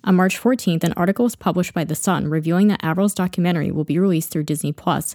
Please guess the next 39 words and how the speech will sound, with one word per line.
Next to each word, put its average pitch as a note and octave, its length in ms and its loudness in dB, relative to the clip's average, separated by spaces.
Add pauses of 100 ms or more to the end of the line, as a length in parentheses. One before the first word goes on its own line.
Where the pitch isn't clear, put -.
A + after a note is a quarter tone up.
(140)
and D#3+ 120 -2
will D#3+ 80 0
detail F3+ 380 0
her G#3+ 120 2
career D#3+ 360 0
and D#3 200 -2
rise D#3 240 -2
to F#3+ 80 -2
fame, D3 360 0
as - 140 -6
well D#3+ 140 2
as F3+ 100 -2
her G3+ 80 -2
relationships E3 720 -2
and E3 100 -2
battle D3 260 -2
with D#3 140 -6
Lyme D3 200 -2
disease. - 440 -8 (480)
Footage G3+ 260 2
from A#3+ 180 2
her A3+ 100 4
European F3+ 480 2
tour E3+ 240 0
will D#3 100 -2
also F3+ 300 -2
be D3+ 120 -2
included, C#3+ 540 -2
as E3 100 -6
well D#3 120 0
as D#3 100 -2
commentary F#3 540 0
from - 200 -2
Avril's F3+ 360 -2
friends D3 320 -4
in B2+ 60 -4
the D3+ 60 -2
music D3+ 280 -4
industry. - 520 -8